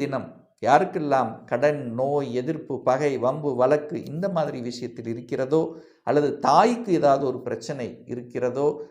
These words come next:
அல்லது உங்க மன ரீதியான பிரச்சனை இருக்குன்னா, அன்னைக்கு போய் நீங்க சந்திர பகவான், நவகிரகத்தில் இருக்கக்கூடிய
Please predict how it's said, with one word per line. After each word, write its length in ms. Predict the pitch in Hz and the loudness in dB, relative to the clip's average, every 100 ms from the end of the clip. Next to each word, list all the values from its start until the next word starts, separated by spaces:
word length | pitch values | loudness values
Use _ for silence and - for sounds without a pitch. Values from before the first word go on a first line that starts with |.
| - | -4
அல்லது 200 | 131 143 | -2 -2
உங்க 160 | 120 117 117 | -2 -2 0
மன 180 | 135 180 190 | 2 2 2
ரீதியான 520 | 214 196 160 139 120 - | -2 0 0 0 -4 -6
பிரச்சனை 280 | 120 147 127 | -8 -8 -10
இருக்குன்னா, 340 | 117 123 165 233 - _ _ - | -8 -4 -2 -4 -12 _ _ -10
அன்னைக்கு 400 | 117 123 120 113 - | -8 -8 -10 -14 -4
போய் 260 | 160 202 214 226 - - _ _ - | 2 4 2 -4 -8 -20 _ _ -12
நீங்க 220 | 117 113 113 104 - - _ _ - | -8 -6 -2 -2 -4 -12 _ _ -8
சந்திர 240 | 220 - 151 | -4 0 0
பகவான், 300 | 123 113 110 113 | 0 2 0 4
நவகிரகத்தில் 720 | 123 180 190 156 151 147 - 127 | 4 4 2 0 -2 -6 -8 -10
இருக்கக்கூடிய 440 | - 120 117 | -12 -12 -10